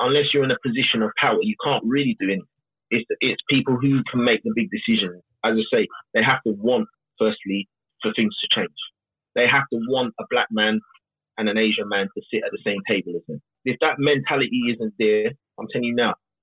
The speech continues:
everything we're talking about this evening is never gonna happen.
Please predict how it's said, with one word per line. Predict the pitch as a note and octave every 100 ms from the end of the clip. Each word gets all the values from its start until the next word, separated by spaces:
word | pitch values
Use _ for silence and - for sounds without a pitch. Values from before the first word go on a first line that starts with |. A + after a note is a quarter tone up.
| -
everything | D3 D3+ D3+ D3
we're | C3+ -
talking | C#3 - G#2+
about | G2+ G#2
this | - -
evening | G#2+ F#2+ E2+ F2 F#2+
is | G#2+ G#2+
never | G#2+ F#2
gonna | - -
happen. | -